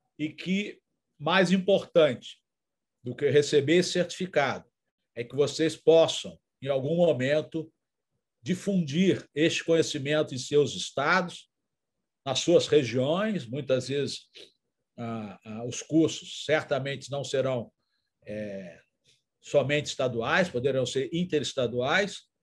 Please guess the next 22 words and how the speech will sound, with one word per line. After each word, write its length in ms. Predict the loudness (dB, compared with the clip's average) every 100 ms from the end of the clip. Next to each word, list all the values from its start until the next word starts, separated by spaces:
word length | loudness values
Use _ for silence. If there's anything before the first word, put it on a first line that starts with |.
| -6
quem 160 | -6
sabe 320 | 0 0 0
no, 220 | -2 -4 -4
no 140 | -6
futuro 420 | -8 -4 0 0
internacionais, 1000 | 0 2 2 2 -2 -4 -4 -6 -8 -10
né? 120 | -8 -8
O 100 | -4
próprio 320 | 0 0 0
professor 680 | -2 -2 -6 -4 -4 -4 -8 _ _ _ -2
pode 200 | -2 0
ser 200 | -2 -2
isso 180 | -4
aí. 160 | -8 -10 _ _ _
Então, 220 | -2 4
parabéns 880 | 4 4 4 2 2 0 -8 -16 _ _ _
a 80 | -12
Thaisa, 600 | -4 -2 2 2 4 2
aos 100 | 0
seus 200 | -2 -2
colaboradores. 1080 | 0 0 0 -4 -4 0 2 2 -2 -10 -16 -18 -18 _ _ _ _ -12
Ah, 840 | -10 -8 -8 -8 -10 -12 -16 -20